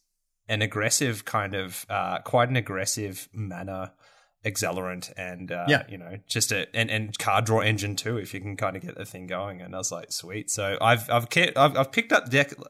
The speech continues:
Speaker 1: uh, back up and, and found all the pieces, and I was, I was having a look at a couple of different deck lists this week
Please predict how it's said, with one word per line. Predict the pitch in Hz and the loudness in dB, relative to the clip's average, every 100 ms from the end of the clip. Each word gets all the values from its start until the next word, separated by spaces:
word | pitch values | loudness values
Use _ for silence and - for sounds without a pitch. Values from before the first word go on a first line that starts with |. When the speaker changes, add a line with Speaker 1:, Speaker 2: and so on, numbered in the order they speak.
| - | -4
Speaker 1:
uh, | 113 104 | -2 -2
back | 104 120 - | 2 2 4
up | 143 208 - | 4 4 -2
and, | 107 104 101 | -4 -2 -2
and | 107 | -4
found | - 131 127 | 2 4 4
all | 120 | 2
the | 101 | 0
pieces, | 120 113 127 113 | -2 -2 -2 -2
and | 98 | 0
I | |
was, | 101 101 | -2 -2
I | |
was | 107 98 | -2 0
having | 113 104 | -2 -2
a | |
look | 95 95 | -4 -8
at | |
a | 90 | -8
couple | 92 87 | -6 -6
of | |
different | - - 90 | -10 -12 -12
deck | 85 - | -14 -10
lists | 101 - | -6 -6
this | 95 - | -6 -10
week | 90 101 | -10 -10